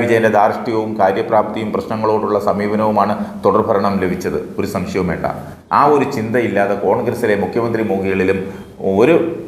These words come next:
പണത്തൂക്കം മുന്നിൽ മോഹവുമായി നടക്കുന്ന കമ്മ്യൂണിസ്റ്റുകാർ ഇനി ഒരു തുടർഭരണം പ്രതീക്ഷിക്കേണ്ടതുണ്ടോ എന്നാണ് ആലോചിക്കേണ്ടത്. സി പി എമ്മിനോടോ സി പി എമ്മിൻ്റെ ആദർശങ്ങളോടോ ആഭിമുഖ്യമില്ലാത്തവർ പോലും പിണറായി വിജയനെ അംഗീകരിക്കുന്നു.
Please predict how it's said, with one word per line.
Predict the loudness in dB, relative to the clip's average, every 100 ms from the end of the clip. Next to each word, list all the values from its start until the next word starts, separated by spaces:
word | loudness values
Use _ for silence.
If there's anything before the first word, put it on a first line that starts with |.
| -6 -2
പണത്തൂക്കം | -2 0 -2 0 -2 -2
മുന്നിൽ | -2 0 0
മോഹവുമായി | 0 2 2 2 0 0
നടക്കുന്ന | -2 -2 -2 -2
കമ്മ്യൂണിസ്റ്റുകാർ | -2 0 -2 -2 2 2 0 -6 -2 0
ഇനി | 4 4
ഒരു | 2 2
തുടർഭരണം | 2 2 2 2 0 -2
പ്രതീക്ഷിക്കേണ്ടതുണ്ടോ | -4 -4 -4 -2 -2 0 2 0 2 2 2 -2 -8 -10 -8
എന്നാണ് | -4 -4 -6 -6 -4
ആലോചിക്കേണ്ടത്. | -2 -2 -4 -4 -4 -6 -8 -14 -18 -2
സി | 0 2
പി | 2
എമ്മിനോടോ | 4 4 4 4 0 -2
സി | -2
പി | 0
എമ്മിൻ്റെ | 0 2 4 4
ആദർശങ്ങളോടോ | 4 0 -2 0 2 2 0 -2 2
ആഭിമുഖ്യമില്ലാത്തവർ | 2 0 -4 -4 -4 -2 -2 0 -2 0
പോലും | 0 0 -2 -6 -12 -6
പിണറായി | -2 4 4 4
വിജയനെ | 2 0 -2 -6 -8 -8
അംഗീകരിക്കുന്നു. | -6 -4 -6 -6 -10